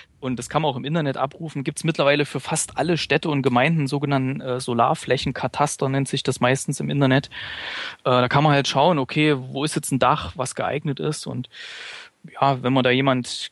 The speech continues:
kennt, das ist natürlich immer so eine Sache, weil man muss sich halt wirklich dann auch irgendwie auf zwanzig Jahre mit dem verstehen. Man muss da auch vertraglich alles regeln, Stichwort Grunddienstbarkeit und sowas,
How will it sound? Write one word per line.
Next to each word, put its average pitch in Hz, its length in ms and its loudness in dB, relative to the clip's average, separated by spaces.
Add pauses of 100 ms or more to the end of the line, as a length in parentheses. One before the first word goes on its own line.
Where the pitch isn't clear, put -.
kennt, 147 360 0
das 143 80 -4
ist 139 100 0
natürlich 165 300 4
immer 165 160 4
so 147 100 2
eine 139 80 6
Sache, 131 380 4
weil 117 340 4
man 123 300 -6
muss 147 180 -4
sich - 140 -8
halt 131 180 0
wirklich 139 240 -2
dann 127 160 -2
auch 127 100 -4
irgendwie 131 360 -2
auf 123 100 -8
zwanzig 123 400 0
Jahre 123 320 4
mit 123 140 0
dem 123 160 0
verstehen. 123 520 -2
Man 123 140 2
muss 127 180 -2
da 117 120 2
auch 110 140 -4
vertraglich - 600 -4
alles 120 300 -2
regeln, 127 400 4
Stichwort - 480 -2
Grunddienstbarkeit 127 1080 0
und 120 120 2
sowas, 123 320 2